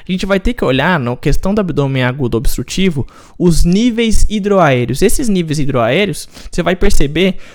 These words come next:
que vai ter o seguinte, vai ter uma interferência em, uma, na interface do seu raio-x,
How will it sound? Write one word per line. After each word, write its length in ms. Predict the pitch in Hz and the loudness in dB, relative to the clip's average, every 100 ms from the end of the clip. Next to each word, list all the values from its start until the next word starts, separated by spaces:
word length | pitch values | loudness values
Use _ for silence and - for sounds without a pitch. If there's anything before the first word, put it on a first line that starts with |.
| - - _ - _ _ - - | -20 -20 _ -20 _ _ -20 -10
que 120 | - 170 | -2 2
vai 180 | 165 | 2
ter 140 | 175 170 | 2 0
o 40 | |
seguinte, 540 | 175 196 147 117 - - - - | 0 -2 -2 -6 -6 -14 -20 -4
vai 160 | 151 151 | 0 2
ter 140 | 180 | 2
uma 100 | 180 | 0
interferência 1000 | 180 196 - 175 151 180 - - 165 - - | 0 0 0 -2 0 0 0 -2 -4 -4 -10
em, 200 | 135 147 | -8 -4
uma, 180 | 147 156 156 | 0 0 0
na 240 | 160 151 | 0 2
interface 560 | 185 214 180 - 185 - | 2 2 0 2 0 0
do 60 | 208 | -2
seu 140 | 160 | -2
raio-x, 640 | 160 120 - 226 202 - | 0 0 -2 -2 -2 -4